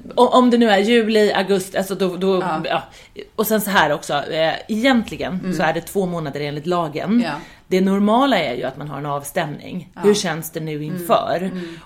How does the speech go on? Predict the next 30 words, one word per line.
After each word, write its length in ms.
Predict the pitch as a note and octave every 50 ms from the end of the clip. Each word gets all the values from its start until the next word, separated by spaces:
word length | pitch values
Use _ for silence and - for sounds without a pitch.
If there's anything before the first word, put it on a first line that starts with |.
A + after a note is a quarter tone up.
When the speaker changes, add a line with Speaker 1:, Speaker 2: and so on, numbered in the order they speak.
| - _ _ _ -
Speaker 1:
Och 220 | F#3+ F#3+ - -
där 240 | F#3 G3 G#3 A3 G#3+
kan 140 | A#3 G#3 G3+
väl 100 | F3+ D#3+
också 360 | E3 - - E3+ D#3+ D3 - - -
boka 580 | - E3 E3+ D#3 F#3+ F#3+ F3 F#3 F#3+ F3+ E3 D3 - - -
ledaren 640 | - G3 G3 G#3+ G3 F3+ D#3+ E3 G#3+ A#3+ C4 B3 G3 F3+
in 200 | E3 D#3+ D#3+ D#3+
ett, 120 | D#3 D#3 - -
en 100 | E3 D#3+
avstämning. 760 | D#3 D3 C#3+ - - E3 C#3+ C#3+ D3+ D3+ D3 D3 D3+ D3 - - - _ _ _
Eh, 300 | - F3 E3 D#3+ D#3 F#3+
jag 120 | G#3+ G#3+
gör 220 | G3+ A3 G#3+ G3+
det 80 | F3 F3+
innan 300 | E3+ F3+ F3 D#3+ E3 D#3+
semestern 540 | D#3+ F3+ F#3+ F#3+ F3+ - - - F#3+ D#3+ D#3+
den 100 | D#3 E3
nittonde 680 | F3 E3+ - - - D#3+ D#3+ D#3 D3+ D3+ D3 D3 D3 D3 D3+
juni 460 | D#3 G3 G#3 F3 E3+ D3+ B2+ C3+ C3+
till 160 | - D3+ C3+
Speaker 2:
Mm. 60 | F3+ F3+
Speaker 1:
exempel, 280 | E3 D#3 D#3 D#3 - D#3
då 60 | D#3+
Speaker 2:
Mm. 80 | G3 F3
Speaker 1:
går 60 | D#3+
jag 140 | D3 D3+ D3+
på 60 | F3
semester. 560 | F3 F3+ F#3+ F#3+ F#3 - - - - - F3+ -
Speaker 2:
Ja. 160 | F#3+ E3+